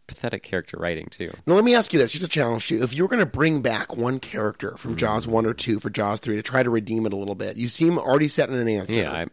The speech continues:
Speaker 1: was gonna ask, is, it
Speaker 2: It's
Speaker 1: seems too easy.
Speaker 2: Yeah, uh,
Speaker 1: So,
Speaker 2: Robert
Speaker 1: so
Speaker 2: Shaw's little f-, greasy friend with the dog.
Speaker 1: Yeah, I hadn't thought about that. No, that's a whole spin-off series.
Speaker 2: Okay. <laughs>
Speaker 1: That's like
Speaker 2: That's the Netflix miniseries.
Speaker 1: That's an Amazon
Speaker 2: Yeah, you want,
Speaker 1: Prime,
Speaker 2: like,
Speaker 1: yeah.
Speaker 2: twelve episodes. Okay.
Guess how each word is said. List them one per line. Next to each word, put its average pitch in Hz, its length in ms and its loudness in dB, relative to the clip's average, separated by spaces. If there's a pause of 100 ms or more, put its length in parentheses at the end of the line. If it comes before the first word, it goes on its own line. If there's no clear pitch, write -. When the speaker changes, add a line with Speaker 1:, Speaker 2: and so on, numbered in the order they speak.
Speaker 1:
was 90 120 -6
gonna 87 180 -6
ask, 87 200 -8
is, 85 100 -10 (720)
it - 80 0
Speaker 2:
It's 139 60 8
Speaker 1:
seems 120 200 4
too 101 160 4
easy. 92 440 2
Speaker 2:
Yeah, 135 220 2 (180)
uh, 120 100 4
Speaker 1:
So, 98 160 6
Speaker 2:
Robert 120 400 2
Speaker 1:
so - 60 -8
Speaker 2:
Shaw's 117 360 0
little 113 260 -4
f-, - 220 -12
greasy 117 300 -6
friend 110 260 -4
with 107 100 -10
the 107 80 -12
dog. 98 200 -8 (2000)
Speaker 1:
Yeah, 156 160 2
I 160 40 4
hadn't 170 200 0
thought 165 200 2
about 143 280 2
that. 151 320 0 (440)
No, 147 60 6
that's 185 140 8
a 175 60 10
whole 147 120 8
spin-off 90 440 4
series. - 340 -4
Speaker 2:
Okay. 143 340 2 (120)
<laughs> - 180 4
Speaker 1:
That's 208 160 4
like - 200 6 (840)
Speaker 2:
That's 180 280 6
the 180 120 6
Netflix 147 380 4
miniseries. 131 140 4
Speaker 1:
That's 123 140 4
an 123 80 8
Amazon 107 440 8
Speaker 2:
Yeah, 92 40 -2
you 95 60 0
want, 98 120 8
Speaker 1:
Prime, 92 120 4
Speaker 2:
like, 123 100 4
Speaker 1:
yeah. 87 100 2
Speaker 2:
twelve 113 380 0
episodes. 107 460 -8
Okay. 110 220 -6